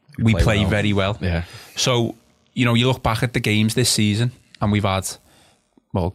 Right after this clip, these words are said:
Speaker 2: eh, high pressure games, Millwall, just to, to use an example, and we've, you know, we've lost.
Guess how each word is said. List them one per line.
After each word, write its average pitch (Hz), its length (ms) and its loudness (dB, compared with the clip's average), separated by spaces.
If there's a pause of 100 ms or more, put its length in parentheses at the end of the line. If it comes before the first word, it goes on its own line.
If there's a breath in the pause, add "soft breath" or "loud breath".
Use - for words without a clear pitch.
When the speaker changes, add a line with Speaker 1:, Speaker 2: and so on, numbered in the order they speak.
(120)
Speaker 2:
eh, 104 100 -2 (160)
high 110 220 -4
pressure 110 260 -2
games, 104 280 0
Millwall, 104 420 0
just 104 200 -2
to, 104 100 -2
to - 220 -6
use 101 120 -2
an 101 60 -2
example, 98 360 -4
and 104 100 0
we've, 98 240 -4 (640 loud breath)
you 104 80 -6
know, 92 80 0
we've 95 200 -4
lost. - 500 -6